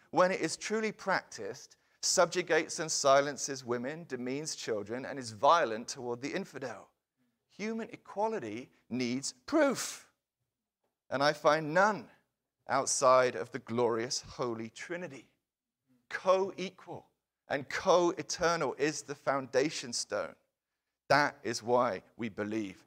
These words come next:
in human equality, because it is like our Maker. And therefore, it should get to define what equality is.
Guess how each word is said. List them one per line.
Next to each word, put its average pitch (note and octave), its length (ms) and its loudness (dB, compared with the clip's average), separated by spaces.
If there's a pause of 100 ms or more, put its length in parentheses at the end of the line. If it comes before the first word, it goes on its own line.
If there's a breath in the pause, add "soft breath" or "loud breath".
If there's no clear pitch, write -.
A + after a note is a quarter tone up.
(160)
in G#2 100 -10
human A#2 460 -8 (180)
equality, D#2+ 600 -10 (280)
because A#2 600 -4
it G#2+ 100 -10
is F#2+ 140 -14
like A#2+ 560 -2 (260)
our G#2+ 320 0 (120)
Maker. G#2+ 440 -6 (840)
And C3 160 -6
therefore, D3 540 4 (260 loud breath)
it D3 200 4
should B2+ 280 2
get C#3+ 340 4 (120)
to - 80 -10
define G#2 600 -2
what G#2+ 380 4
equality G#2+ 680 -2 (100)
is. D#3+ 360 -2